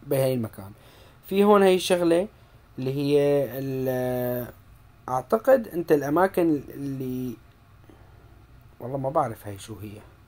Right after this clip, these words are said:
تصدق؟ أعتقد هاي ممكن إنه أنت بت-، بتحط هاي الشخصية إنه شو الأماكن اللي تلعب فيها، والله ما بعرف، ما حأفتي لكم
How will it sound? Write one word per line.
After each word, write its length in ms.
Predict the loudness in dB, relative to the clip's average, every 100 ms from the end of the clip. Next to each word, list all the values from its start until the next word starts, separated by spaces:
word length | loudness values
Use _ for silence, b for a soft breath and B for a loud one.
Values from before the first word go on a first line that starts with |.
| _ -16
تصدق؟ 340 | -14 -14 -16 -18 -20 -20 -20 _ _ _ -20 -20 -20 -20 _ -20 -20 -20 -20 -20 -20 -20 -20 -20 -20 -20 -20 -14 -8
أعتقد 520 | -6 -6 -2 0 0
هاي 220 | 0 0
ممكن 300 | 0 -2 -4
إنه 240 | -4 -6
أنت 180 | -6 -8
بت-، 260 | -10 -16 -12
بتحط 360 | -12 -8 -8 -4
هاي 80 | -4
الشخصية 640 | -4 -8 -4 -2 -2 -2
إنه 260 | -6 -8 -12 b b b -10
شو 160 | -4
الأماكن 500 | -4 -2 -2 -2 0
اللي 160 | -2 -2
تلعب 320 | -2 -2 -4
فيها، 320 | -8 -6 -2
والله 240 | 2 2 2
ما 100 | 0
بعرف، 280 | -2 -2
ما 80 | -6
حأفتي 400 | -6 -12 -12 -12
لكم 220 | -10 -10